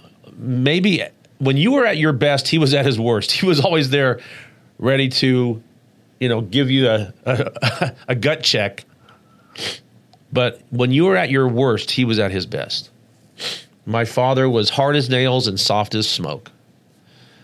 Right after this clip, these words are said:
And when I, when, whenever anyone was in their worst moment, he was always at his best, with an encouraging word and an offering of love and, and understanding and forgiveness.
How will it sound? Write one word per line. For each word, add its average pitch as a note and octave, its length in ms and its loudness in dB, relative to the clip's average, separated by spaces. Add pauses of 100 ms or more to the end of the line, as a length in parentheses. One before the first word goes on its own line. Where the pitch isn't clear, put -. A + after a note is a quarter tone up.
(300)
And A2 200 -2
when A#2 160 2
I, C3 280 0
when, B2 380 -2
whenever D3+ 400 4
anyone C#3+ 520 2
was B2 200 2
in B2 220 2
their B2 180 2
worst B2 380 0
moment, A2 500 0
he A2 180 -2
was A2+ 240 0
always G#2+ 320 0
at F#2+ 80 0
his F#2+ 140 -4
best, F2 560 -4 (680)
with A2 140 -2
an A#2+ 80 2
encouraging D3 600 0
word A#2 340 2
and A2+ 160 -6
an G2+ 140 -8 (120)
offering A#2 420 0
of A2 120 -2
love G#2 500 0
and, - 180 -8 (460)
and C#3+ 120 2
understanding E3 800 0 (280)
and A#2+ 120 -2
forgiveness. C3+ 680 -2